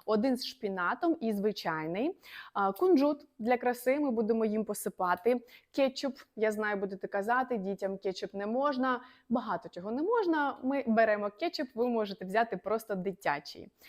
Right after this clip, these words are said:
І яйце ми будемо все змащувати. І сир ось такий,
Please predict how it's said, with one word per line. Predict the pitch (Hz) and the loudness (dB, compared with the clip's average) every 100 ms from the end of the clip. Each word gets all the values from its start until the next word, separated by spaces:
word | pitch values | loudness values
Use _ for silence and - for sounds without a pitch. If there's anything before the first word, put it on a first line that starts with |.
| - - - | -20 -18 0
І | 302 339 | 4 4
яйце | 226 208 196 196 302 330 196 | 6 6 4 2 -4 -4 -4
ми | 208 | -4
будемо | 220 202 214 208 | -2 -2 -2 -2
все | 190 - - 196 196 _ | -10 -10 -6 -6 -6 _
змащувати. | 170 170 165 143 - - 120 - - _ _ _ _ _ - - - | -10 -6 -6 -6 -8 -14 -16 -18 -20 _ _ _ _ _ -20 -6 4
І | 392 440 | 6 6
сир | - - 339 349 | 4 0 0 0
ось | 240 | -4
такий, | - 226 254 269 285 | -4 -4 -2 -2 -2